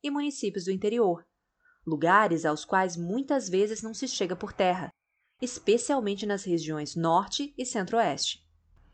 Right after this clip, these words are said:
Ferramenta de agilidade. Com aeronaves,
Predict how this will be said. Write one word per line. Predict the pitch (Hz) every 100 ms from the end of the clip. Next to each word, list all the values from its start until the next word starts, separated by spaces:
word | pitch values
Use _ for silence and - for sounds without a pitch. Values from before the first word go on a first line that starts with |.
| _ _ _ _
Ferramenta | - 202 196 190 156 156 196 220 247
de | 240
agilidade. | 233 202 240 233 175 143 135 135 _ _ _ _ _
Com | - 294 285
aeronaves, | 254 214 165 147 196 214 151 - -